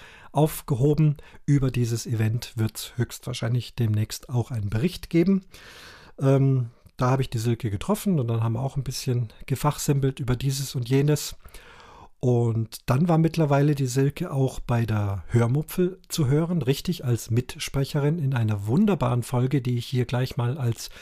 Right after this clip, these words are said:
spezielle Folgenempfehlung rausgeben möchte. Äh,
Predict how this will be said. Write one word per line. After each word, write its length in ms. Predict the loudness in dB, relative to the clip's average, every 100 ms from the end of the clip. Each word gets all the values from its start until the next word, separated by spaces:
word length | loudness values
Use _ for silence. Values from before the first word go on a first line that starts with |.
| -18
spezielle 520 | -10 -4 -4 -2 -2 -2
Folgenempfehlung 920 | 2 2 4 0 -4 -2 0 2 2
rausgeben 640 | 0 -2 -2 -2 -2 0
möchte. 400 | 0 0 0 -2 -2 -18 -20 -20 -16 -2
Äh, 220 | 0 0